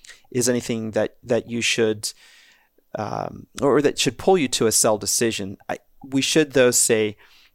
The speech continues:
that its net loss was a little disappointing 'cause they had a bit more of a net loss at thirteen cents per diluted share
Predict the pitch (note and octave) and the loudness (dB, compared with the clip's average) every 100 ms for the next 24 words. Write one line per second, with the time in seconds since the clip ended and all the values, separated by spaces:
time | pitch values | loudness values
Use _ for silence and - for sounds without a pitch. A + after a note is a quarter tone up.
0 | _ A#2 A2+ G#2+ - - - _ A#2+ A2 | _ 4 4 2 -2 -4 -6 _ -4 -2
1 | - - A#2 A2 A2 A2+ A#2 - A2 G#2+ | -2 0 -2 -2 0 2 2 0 -4 -2
2 | A#2 A2 G2+ G#2 G2 - C3 G#2 - G2+ | -2 -2 -4 -8 -8 -2 -2 -2 -4 -4
3 | A2+ G2+ G#2+ G#2 - G2+ A#2 - A#2 A2 | -2 -2 -2 -2 -6 -4 -4 -2 -2 -2
4 | G#2 - - - - _ _ A2 A2 - | -2 -6 -18 -20 -20 _ _ -4 -2 0
5 | G#2+ G2+ G2+ - - - A2+ G#2 - A#2 | 2 4 2 0 -2 -2 -2 -2 -2 -2
6 | A2+ A#2+ G#2+ - G#2+ G#2 - A2 G2+ G2+ | -2 -6 -4 -2 -2 -4 -6 -6 -4 -2
7 | G#2+ G#2 G2 - C#3+ B2 A#2 | -4 -4 -4 0 4 2 0